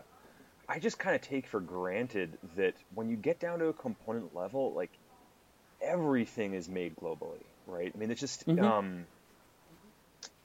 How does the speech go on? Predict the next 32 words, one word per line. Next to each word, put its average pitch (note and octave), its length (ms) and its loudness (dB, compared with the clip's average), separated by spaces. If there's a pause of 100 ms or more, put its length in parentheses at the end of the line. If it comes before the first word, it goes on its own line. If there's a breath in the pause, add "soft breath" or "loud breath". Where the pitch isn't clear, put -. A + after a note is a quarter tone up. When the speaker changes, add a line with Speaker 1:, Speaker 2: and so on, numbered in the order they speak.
(180)
Speaker 1:
you B2 120 -2
know, F2+ 480 0 (560)
the, B2 300 8
yeah, B2+ 200 8
the, G#2+ 240 8 (680 soft breath)
the G#2 520 10
kinds D3+ 340 6
of C3 120 4
products, A#2+ 420 10
es-, - 120 -2 (120)
especially F#3+ 580 10
in C#3+ 100 8
electronics, G#2 720 6
'cause C#3+ 160 10
again, C#3+ 300 12
like, A2 180 6
if A2+ 140 2
we B2 100 10
were C3+ 140 10
gonna A#2+ 160 8
try F#2+ 300 6
and F#2 180 4
get F#2 200 10
our F2+ 120 2
microcontroller E2+ 880 2
from F#2 180 -2
the F2 80 0
U E2+ 180 4
S, - 160 4
it's G2+ 80 -4
just - 160 0
not, G2 200 8